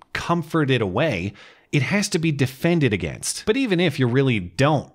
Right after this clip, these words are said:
get it, Target, and you really don't have any idea why you were targeted,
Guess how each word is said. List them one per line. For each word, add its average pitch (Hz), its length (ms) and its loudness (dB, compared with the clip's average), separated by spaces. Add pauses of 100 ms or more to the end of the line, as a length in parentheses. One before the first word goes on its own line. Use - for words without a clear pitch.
(140)
get 107 160 -2
it, 80 180 -6
Target, 80 400 -4
and 160 80 0
you 175 60 4
really 185 320 2
don't 160 480 0
have 113 300 -4
any 107 260 -2
idea 90 340 -4
why 85 280 -2
you 85 160 -8
were 82 100 -6
targeted, 98 640 -4